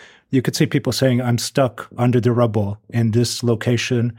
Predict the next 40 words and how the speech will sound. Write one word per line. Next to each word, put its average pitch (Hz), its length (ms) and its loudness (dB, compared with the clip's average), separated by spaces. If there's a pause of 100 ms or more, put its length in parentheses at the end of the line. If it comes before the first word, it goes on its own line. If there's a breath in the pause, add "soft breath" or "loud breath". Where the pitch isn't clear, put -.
(160 soft breath)
Here 123 240 2
is 113 100 0
my 117 140 2
address. 120 400 0
Please - 320 -2
save 113 260 0
us. 98 240 -4
I'm 110 200 2
with, 107 240 0 (340 loud breath)
you 113 80 2
know, 107 240 2 (120)
my 110 140 0
family 123 340 2
members," 120 480 0
this 117 220 -4
and 110 100 0
that. 110 220 -2 (340 loud breath)
There 120 140 4
were 120 280 2 (580)
countless 131 680 -2 (140)
tweets 117 320 2
of 117 100 0
people 113 260 0
asking 110 360 0
to 107 120 -4
be 104 120 0
rescued. 104 560 -2 (580 soft breath)
And 120 380 0
it 156 100 0
was 143 140 4
just - 240 -2
terrifying, 110 640 0 (160)
uh, 107 360 -4 (340)
to - 100 0
wake 110 240 2
up 120 140 -2
to - 120 -2
this 110 160 0
kind 107 300 0
of 101 240 -8